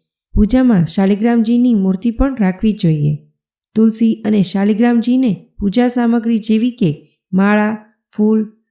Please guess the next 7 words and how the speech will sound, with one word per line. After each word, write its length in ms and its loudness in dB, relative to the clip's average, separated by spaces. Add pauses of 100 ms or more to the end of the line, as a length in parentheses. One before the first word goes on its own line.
(200)
વસ્ત્ર 440 0
વગેરે 400 0
અર્પણ 360 -2
કરો, 520 -2 (120)
ફળ 160 2
અર્પણ 400 -2
કરો. 480 -4